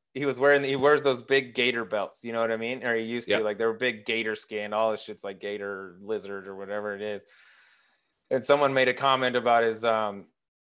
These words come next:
Speaker 1: belt or something like that. He's like, "Yeah, dude, this is pure, you know,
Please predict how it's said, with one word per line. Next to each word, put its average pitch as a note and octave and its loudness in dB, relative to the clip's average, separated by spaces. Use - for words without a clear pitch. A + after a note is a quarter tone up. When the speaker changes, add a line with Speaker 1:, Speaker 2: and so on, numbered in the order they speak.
Speaker 1:
belt B2+ 4
or A#2 -2
something A2+ -2
like G#2+ -4
that. G#2+ 2
He's A2 -6
like, G#2+ -2
"Yeah, C3+ 6
dude, B2 -2
this B2+ -4
is A2 -12
pure, B2 -2
you B2+ -2
know, G#2+ -2